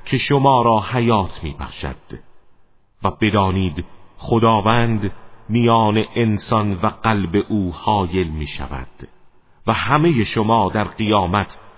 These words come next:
نزد او گردآوری می‌شوید. و از فتنه ای بپرهیزید که تنها به ستمکاران شما نمی‌رسد، بلکه همه را فرا خواهد گرفت، چرا که دیگران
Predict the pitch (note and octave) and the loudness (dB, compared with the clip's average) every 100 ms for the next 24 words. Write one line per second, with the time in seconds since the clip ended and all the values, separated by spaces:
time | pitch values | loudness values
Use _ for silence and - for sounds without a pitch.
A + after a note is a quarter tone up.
0 | - G2 A2 D#3 E2+ G#2+ - A2+ G2+ E2 | -10 -2 0 0 0 -2 0 0 0 -4
1 | D2+ A2+ G2+ F2 G2+ E2+ E2+ F#2 D3 G2 | -2 0 0 2 2 2 0 -2 -2 -4
2 | C#2+ - C2+ C2+ - - - _ _ _ | -6 -10 -12 -14 -16 -20 -20 _ _ _
3 | - F#2+ F#2 - - B2 - D3+ - B2 | -2 0 0 -4 -2 0 2 0 0 0
4 | C3+ C#3+ C3 A2 A2 G2 G2+ F#2 E2 - | 0 0 0 0 -2 0 0 -2 -4 -8
5 | - - - - C#3 B2 C3+ A#2 C3 C3 | -14 -20 -12 -4 -2 0 0 2 2 2
6 | A2+ C3+ - C#3 - C3 A2+ - B2 A#2 | 2 0 0 -4 0 -2 0 2 2 4
7 | C#3 D3 A2+ - F#2+ G2 F#2+ F#2+ C3 B2+ | 2 2 -2 -2 0 0 0 -2 -2 -4
8 | D#2 D2 D#2 C2+ - C#2 - - - - | -6 -8 -8 -10 -12 -18 -18 -20 -20 -6
9 | A2 G#2 F2+ G#2+ F2+ - - - - - | -2 -2 0 0 0 -2 -20 -20 -8 -2
10 | C3+ D3 D3 B2+ A2+ - B2+ A2 A#2 G#2+ | 2 4 4 4 2 2 0 2 2 0
11 | G2+ D2+ D#2+ - D#2 C#2+ B1+ - - - | -4 -4 -8 -6 -4 -4 -8 -18 -20 -18
12 | - - - - G#2+ G2 F2 A#2 F#2+ B2 | -20 -20 -12 -2 0 0 0 -2 -2 -4
13 | A2+ A#2+ A#2 B2+ | 2 2 4 2